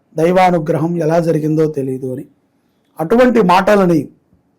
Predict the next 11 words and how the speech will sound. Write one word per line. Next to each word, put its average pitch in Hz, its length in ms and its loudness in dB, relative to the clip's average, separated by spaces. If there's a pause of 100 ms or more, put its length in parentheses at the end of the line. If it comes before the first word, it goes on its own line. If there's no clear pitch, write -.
(140)
మీనరాశి 196 640 2
వారి 175 260 4
నోట్ల 160 460 -2 (400)
మనం 180 180 0
వినవచ్చు. 127 420 -12 (1300)
అలాగే 180 440 2 (1160)
ఎంతో 226 840 2 (120)
ధార్మికమైనటువంటి 220 1400 0
భక్తితో 190 580 -2
వాళ్ళు 165 260 0
ఉంటారు. 131 360 -10